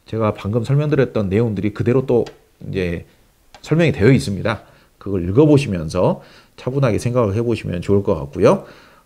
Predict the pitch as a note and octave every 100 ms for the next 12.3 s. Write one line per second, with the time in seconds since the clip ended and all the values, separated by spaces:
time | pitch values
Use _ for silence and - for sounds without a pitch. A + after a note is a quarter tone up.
0 | - F2 E2+ F#2 F#2+ - A#2+ G2+ G2+ C#3
1 | - _ _ - - G#2+ C#3 A#2+ G2 F#2
2 | A2+ D3 D3+ - - - - - A2+ F#2+
3 | G#2 G#2+ - E2 C#2+ C#2+ _ _ - F2+
4 | G2 F2 G#2+ G#2+ F2 E2 F#2 A2 F2+ F2
5 | F2 F2 E2+ - G2 A2+ G#2 F2 - -
6 | - - - - G2 B2 F2+ E2+ F2 B2+
7 | G2 F#2 - - _ - - C3 - F#2+
8 | C2+ - - - - - - - D#2+ D#2
9 | D2 - B2 F3+ E3+ C#3 C3+ F3+ B3 -
10 | - - - - E2+ - F2 E2+ A#2+ B2+
11 | A2 A2 D3+ - - _ - C3 C#3+ G#2
12 | C#2+ C#2+